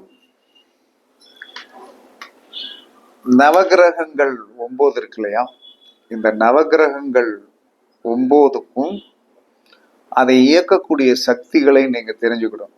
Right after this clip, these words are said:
இப்ப சூரியன்னா, சூரியன்னா, சூரியனை இயக்கக்கூடிய சக்தின்னு ஒண்ணு இருக்குது. அப்ப சூரியனுடைய பலன் வேணும்னா, அவருக்கு யார் குருன்னு ஒண்ணு தெரியணும். சூரியனுக்கு குரு யார்? சந்திரனுக்கு குரு யார்?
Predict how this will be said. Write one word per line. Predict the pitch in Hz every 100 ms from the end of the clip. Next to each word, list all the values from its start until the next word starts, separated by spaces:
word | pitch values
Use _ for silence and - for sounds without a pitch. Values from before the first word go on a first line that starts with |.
| _ _ _ _
இப்ப | 107 101
சூரியன்னா, | 135 160 156 151 156 160 165 202 190 - -
சூரியன்னா, | 151 170 165 165 170 214 196
சூரியனை | - 156 185 185 175 185
இயக்கக்கூடிய | 160 160 180 185 160 156 139 127
சக்தின்னு | 139 - 180 165
ஒண்ணு | 143 139
இருக்குது. | 131 147 110 - _ _ _ - -
அப்ப | 143 139
சூரியனுடைய | 139 - 196 220 214 190 175 160 156 139 131 _ _ _ _
பலன் | 151 151 185 185
வேணும்னா, | 143 156 151 135 123 120 117 110 _ _ _ _ _ _
அவருக்கு | 107 123 147 175 170
யார் | 156 160 175 139
குருன்னு | 151 156 151
ஒண்ணு | 139 127
தெரியணும். | 123 123 110 _ _ _ _ _ _
சூரியனுக்கு | - - 175 202 196 185 170
குரு | 165 170
யார்? | 151 143 131 - _ _
சந்திரனுக்கு | - - 143 165 185 180 170 170
குரு | 156 160
யார்? | 147 143 127